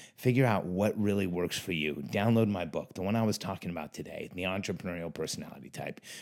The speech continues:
Go to free momentum book dot com, free momentum book dot com, and download a copy.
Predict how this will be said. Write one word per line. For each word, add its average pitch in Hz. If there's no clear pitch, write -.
Go 113
to 104
free 120
momentum 98
book 85
dot 78
com, 98
free 123
momentum 95
book 95
dot 87
com, 92
and 92
download 92
a 82
copy. -